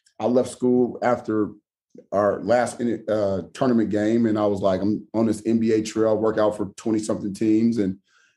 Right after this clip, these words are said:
and there's no time for school." And I had, like, thirty-five credits to complete.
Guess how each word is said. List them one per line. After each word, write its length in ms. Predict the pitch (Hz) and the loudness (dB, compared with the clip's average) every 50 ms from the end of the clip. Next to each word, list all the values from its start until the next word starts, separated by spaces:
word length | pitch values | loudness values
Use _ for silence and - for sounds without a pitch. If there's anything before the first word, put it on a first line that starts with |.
| _ _ _ _ | _ _ _ _
and 460 | - 101 98 95 92 92 90 87 78 - - _ - | -4 -2 -2 0 -2 -2 -4 -6 -8 -10 -14 _ -4
there's 200 | 120 120 - - | -2 -2 0 2
no 140 | 120 117 113 | 0 0 0
time 300 | 113 - 120 117 117 113 | 0 -2 -2 0 -2 -2
for 140 | - 110 | -4 -4
school." 600 | 101 - - - 123 120 117 117 123 123 123 - _ _ _ _ _ _ _ _ _ _ - | -6 -4 -2 0 2 4 4 4 2 0 -2 -8 _ _ _ _ _ _ _ _ _ _ -6
And 200 | 101 98 98 104 | -4 -2 -2 -2
I 140 | 104 110 113 | -2 0 0
had, 240 | 120 113 107 107 | 0 0 0 0
like, 320 | 107 110 107 101 98 - _ | 0 0 0 -2 -4 -4 _
thirty-five 640 | - 123 131 127 113 - - 123 123 123 117 - | 0 2 2 2 0 0 0 0 2 0 0 -2
credits 320 | - 143 156 151 - - - | -2 0 0 0 0 -2 -4
to 80 | 107 | -10
complete. 460 | - 104 95 95 - 110 101 85 - | -8 -10 -10 -8 -6 -6 -6 -6 -6